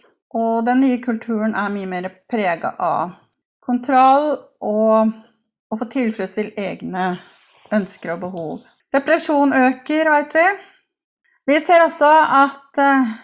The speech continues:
alkoholmisbruk spesielt, men også, eh, eh, bruk av illegale ru-, rusmidler øker blant eldre. Og det har jo selvfølgelig noe med tilgang å gjøre, og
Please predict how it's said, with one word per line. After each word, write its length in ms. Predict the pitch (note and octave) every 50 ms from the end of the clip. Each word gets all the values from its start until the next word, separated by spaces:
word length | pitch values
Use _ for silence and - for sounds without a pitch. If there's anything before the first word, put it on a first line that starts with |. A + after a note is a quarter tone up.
| - _ _ _ _ _ _ _ _ -
alkoholmisbruk 2000 | A#3 B3 B3+ B3+ - C#4 - - A#3+ A3 G#3+ G#3 G#3 G#3 F#3+ F#3+ F#3 - - - _ _ _ _ _ - A3 A3 - _ _ A3+ A#3+ B3+ C#4 C#4+ - - - _ _ _
spesielt, 500 | _ B3 A#3 - B3 C4 D4 E4 E4 - - _ _ _ -
men 140 | C#4 C#4+ C#4+
også, 300 | D4 D4 - - D#4 D4+ D#4 D#4+ D#4 D4+ D4+ - - - _ -
eh, 160 | B3 B3+ A#3 A3 A3 - - _ G3 A#3
eh, 200 | B3+ B3+ B3 B3 A#3 G#3+ A3
bruk 360 | A3+ A#3 A#3+ C4 C4 - -
av 260 | - G#3+ G#3+ G#3+ A3
illegale 520 | G3+ G3+ F#3+ F#3 F#3+ G#3 G3 F#3+ G3 G3 G3
ru-, 400 | G3 F#3 F#3+ - - - - A3
rusmidler 540 | A3 A3 A3 A3 A#3+ A3 G#3 A3+ C4+ E4+ F#4+ - - _ _ _ _ _ _ _ _ -
øker 460 | C#4 C#4+ G#3+ G#3+ - - - A#3+ A#3 A3+
blant 320 | G#3+ G#3 F#3+ F#3+ G3 G3+ - -
eldre. 480 | F#3+ F3+ F3 F3 - - F3+ G3 F#3+ F#3 - _ _ _ _ _ _ _ _
Og 60 | B3+ B3+
det 100 | E4 E4+ E4
har 200 | - D4+ C#4 C4+
jo 80 | C#4 C#4+
selvfølgelig 360 | C#4 C#4+ C4+ A#3+ A3+ A#3 A#3+
noe 140 | A#3 G#3+ G#3
med 100 | A3 A3
tilgang 540 | - - B3+ A3+ G#3 F#3+ F#3+ F#3 F#3+ F#3 F#3
å 80 | F#3+ G3+
gjøre, 320 | G#3 G#3+ A3 B3 C#4 C#4
og 300 | B3 B3+ C4+ C#4 C4 B3+